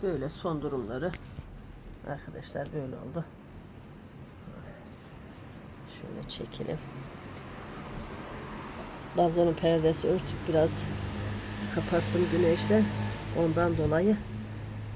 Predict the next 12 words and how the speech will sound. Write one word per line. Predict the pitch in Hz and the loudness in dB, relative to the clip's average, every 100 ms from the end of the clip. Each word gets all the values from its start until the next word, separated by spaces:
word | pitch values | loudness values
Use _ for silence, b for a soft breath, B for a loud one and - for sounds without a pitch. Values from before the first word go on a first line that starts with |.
| - - - - - - - - - - - | -8 -8 -8 -10 -8 -10 -10 -12 -10 -10 -10
kapalı | - - 147 | -8 -4 -2
gözüküyor | 156 143 - - - - | -2 -4 -4 -8 -4 0
ama | 185 165 160 - 147 | 2 0 -2 -8 -4
yine | 147 - | -2 -2
de | |
çok | - - - | -4 -6 -8
güzel | - 151 - - | -8 -6 -4 -4
gözüküyorlar. | 143 160 - 135 147 135 - - - - - - - - - - - - - - - - - - - - - - - - - - - - - - - - - 80 - - - - 156 160 160 160 160 160 160 160 160 160 | -8 -8 -6 -4 -4 -4 -8 -12 -12 -12 -12 -12 -12 -12 -12 -12 -12 -12 -10 -10 -10 -10 -12 -12 -12 -10 -10 -10 -10 -10 -8 -6 -6 -6 -8 -8 -8 -8 -8 -8 -8 -8 -8 -8 -8 -8 -6 -6 -6 -6 -6 -6 -6 -4
Tamam. | 156 151 147 156 - 156 156 151 156 156 156 - - - - - - | 0 0 0 -2 -4 -4 -4 -4 -4 -2 -2 -4 -4 -4 -4 -2 0
Bu | 156 | 4
hal | 156 147 | 6 6
oldu. | 147 160 156 196 | 4 2 4 2